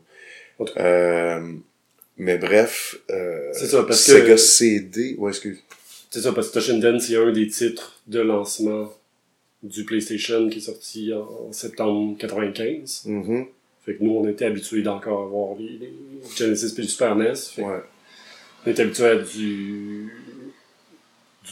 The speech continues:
Speaker 1: deux D, des sprites, des Mario, tout ça, puis là, tu vois le, le, le trois D. Fait que c'était vraiment comme le futur, là.
Speaker 2: Ouais.
Speaker 1: On avait même pas conscience de si, si, si le jeu était bon, si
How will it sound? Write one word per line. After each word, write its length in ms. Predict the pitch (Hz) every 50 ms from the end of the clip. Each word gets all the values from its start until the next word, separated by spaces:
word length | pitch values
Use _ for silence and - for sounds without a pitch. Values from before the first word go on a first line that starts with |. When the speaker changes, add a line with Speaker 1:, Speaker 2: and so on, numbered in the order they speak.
| -
Speaker 1:
deux 200 | - 113 107 104
D, 200 | 98 110 113 117
des 120 | 107 110 107
sprites, 420 | 107 - - 117 107 107 107 101
des 100 | 104 107
Mario, 540 | 104 104 104 - 104 107 104 107 107 110 110
tout 80 | - -
ça, 120 | - 113 113 110 110
puis 100 | 110 - -
là, 80 | 107 104
tu 200 | 101 - - 104
vois 300 | 101 101 101 104 107 104
le, 240 | 101 104 104 107 113
le, 220 | 110 117 120 127 123
le 180 | 117 113 110
trois 340 | 110 - - 113 110 104 95
D. 300 | 90 107 110 113 120 - - _ - - _ _ _ _ _
Fait 100 | - 107
que 40 | 107
c'était 140 | - 110 101
vraiment 260 | 101 101 104 104 101
comme 180 | 101 107 104 104
le 80 | 104
futur, 400 | 104 - - - 120 113 104 101 101
là. 80 | 101 104 - - _ _
Speaker 2:
Ouais. 180 | - 107 98 - - - _ _ _ _
Speaker 1:
On 140 | 123 113 113
avait 340 | 113 113 120 117 120 120 113
même 220 | 117 123 120 117
pas 120 | 127 135
conscience 600 | - 127 127 113 107 - - 120 113 113 110 110 107
de 80 | 113 104
si, 320 | - - - - 104 101 101
si, 260 | - - 107 104 98 - _ _ _ _ _ _
si 140 | _ _ _ 101
le 60 | 95 98
jeu 340 | 98 - 107 107 104 107
était 420 | 107 104 - 107 104 101 98 98 - _ _ _ _ _ _ _ _ _ _ _ _ _ _ _
bon, 380 | 107 101 123 117 107 107 104 101
si 400 | 98 - - 113 104 104 107